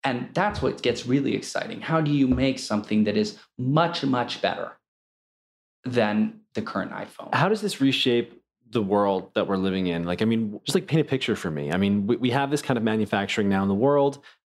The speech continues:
Speaker 2: Electronics is a big part of it. What does it look like? Paint me that picture.
Speaker 1: Yeah. I mean, the best thing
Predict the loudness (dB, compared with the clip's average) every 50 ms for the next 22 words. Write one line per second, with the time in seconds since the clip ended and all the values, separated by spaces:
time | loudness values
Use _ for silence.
0 | _ -6 -4 -4 -2 -2 -2 0 0 -2 -4 -6 -6 -4 -4 -4 -2 0 2 2
1 | 2 2 2 2 2 2 2 0 -2 _ _ _ -2 -2 0 0 2 2 2 2
2 | 0 0 0 0 0 -2 -6 -12 -14 -10 -6 -4 -2 0 0 -2 -2 -2 -4 -4
3 | -4 -4 -4 -4 -6 -8 -8 -10 -16 _ _ _ _ _ _ _ _ _ _ _
4 | _ _ _ 0 2 4 4 4 2 2 0 0 -2 -6 -4 -2 -2 0 2 2
5 | 0 0 -2 -4 -10